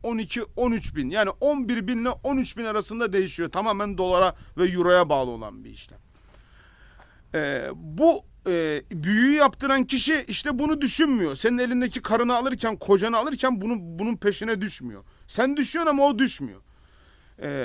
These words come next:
ve o kadar tehlikeli bir işlem ki dostlar, çocuğunuzdan nefret etmeye,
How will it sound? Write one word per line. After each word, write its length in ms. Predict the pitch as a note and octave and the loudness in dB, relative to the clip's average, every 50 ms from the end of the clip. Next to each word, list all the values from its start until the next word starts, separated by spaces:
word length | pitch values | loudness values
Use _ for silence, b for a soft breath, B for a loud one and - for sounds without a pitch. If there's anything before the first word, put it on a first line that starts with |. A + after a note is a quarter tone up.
| - C#3+ C#3 C3 C3 | -6 -6 -8 -8 -10
ve 240 | C#3+ C#3+ C#3+ E3 C4 | -12 -8 -2 -2 -2
o 260 | C4 - - C#4 - | 0 0 -2 -4 -2
kadar 360 | - - A#3+ G#3+ F3+ A#3 A3+ | 0 2 2 2 2 2 0
tehlikeli 640 | F#3 - G3 A3 A3+ G#3 G3+ - A3+ A#3 A3 A3+ F#3 | 0 -4 -4 -4 -4 -4 -4 -4 -4 -4 -4 -4 -6
bir 80 | G#3 | -6
işlem 380 | G#3+ G#3+ - - - C#4+ C#4 A#3+ | -6 -6 -4 -2 0 0 0 0
ki 120 | E3 G3 | -2 -2
dostlar, 380 | F3+ G#3 G#3 - - F3+ D#3+ C#3 b b b b b b b b | 0 0 0 2 2 0 0 -2 b b b b b b b b
çocuğunuzdan 840 | - - G3 A3 F3+ F#3 C4 C4+ C#4 C4+ G#3 G#3+ D4 D4 C#4 B3+ | -6 -2 -2 0 0 0 0 0 0 0 0 2 2 2 4 4
nefret 320 | A#3 G#3+ - - F#3 F3 F3 | 4 2 2 0 -2 -2 -2
etmeye, 540 | F3+ - - F3+ F3 F#3 G#3+ A#3+ C#4+ C#4+ | -2 -4 -4 -4 -2 0 2 2 0 -2